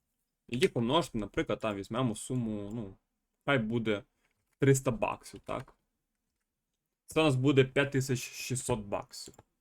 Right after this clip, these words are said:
так? Тобто це не враховуючи там перехай якісь прям. Тобто, вклавши триста баксів в Solana, отримати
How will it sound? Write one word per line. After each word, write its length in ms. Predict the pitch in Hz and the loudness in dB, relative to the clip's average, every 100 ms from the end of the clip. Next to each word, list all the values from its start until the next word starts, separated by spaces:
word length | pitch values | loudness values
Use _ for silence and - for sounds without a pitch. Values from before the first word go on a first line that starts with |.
| - | -2
так? 200 | 123 131 | -2 -2
Тобто 200 | 101 107 | -8 -4
це 140 | 143 | 0
не 80 | 135 | 4
враховуючи 680 | 123 127 151 131 120 - | 4 4 6 6 4 -4
там 220 | 127 113 107 | -4 -2 0
перехай 640 | 135 123 131 - 131 165 | 2 2 0 2 4 4
якісь 340 | 127 120 107 | 2 -2 -6
прям. 360 | - 107 101 98 - _ _ _ _ _ _ _ _ | -6 -6 -6 -8 -16 _ _ _ _ _ _ _ _
Тобто, 840 | - - 117 110 110 104 101 101 | -12 -6 0 2 4 4 4 2
вклавши 560 | 98 - 135 139 135 139 | -4 0 6 6 6 -2
триста 400 | 131 143 139 143 | 0 0 2 0
баксів 500 | 117 117 123 - 120 | 4 4 4 0 -8
в 20 | |
Solana, 460 | - 117 107 113 110 | -8 -4 -2 0 -2
отримати 840 | 104 110 113 107 - 104 98 - | -4 -2 -2 -2 -4 -4 -4 -10